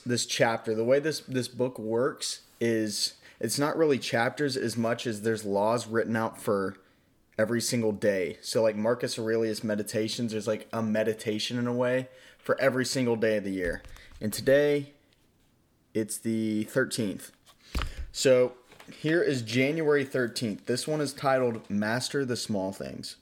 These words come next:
<clears throat> When you're faced with deficiency, let's start that over.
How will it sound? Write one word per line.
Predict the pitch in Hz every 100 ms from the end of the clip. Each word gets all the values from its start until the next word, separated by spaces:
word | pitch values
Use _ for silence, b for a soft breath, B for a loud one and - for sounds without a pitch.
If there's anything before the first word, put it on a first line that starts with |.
| _ _ _ _ - -
<clears throat> |
When | 139 143 107 98 - _ _ _ _ _ _ _ _ _ - B B B B B B B B 131
you're | 139
faced | 135 - 165 190 -
with | 160 156 123
deficiency, | 123 - 139 139 160 - 151 135 _ _ _ - B B - _ _
let's | 123 113
start | - 160 -
that | 120
over. | 101 95 76